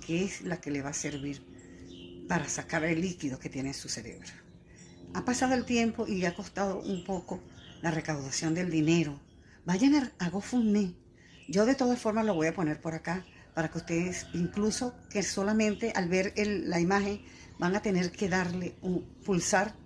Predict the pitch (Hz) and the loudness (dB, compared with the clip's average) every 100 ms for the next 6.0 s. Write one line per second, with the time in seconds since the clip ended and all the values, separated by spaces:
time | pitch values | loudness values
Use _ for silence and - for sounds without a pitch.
0 | - - - 180 165 156 165 - 170 175 | -20 -20 -6 2 4 4 2 0 0 -2
1 | 170 180 190 226 - - - - - 185 | 0 2 4 2 -2 -18 -20 -10 0 2
2 | 170 233 226 233 240 233 247 220 190 175 | 2 2 2 2 4 4 4 4 4 2
3 | 175 - - - - - 175 185 185 185 | 0 -6 -12 -14 -6 -2 0 -2 0 0
4 | 190 165 156 156 - 185 196 - 202 214 | 2 2 0 0 0 0 0 -2 -4 0
5 | 247 240 226 180 170 170 175 170 156 | 2 4 2 2 2 0 -6 -12 -10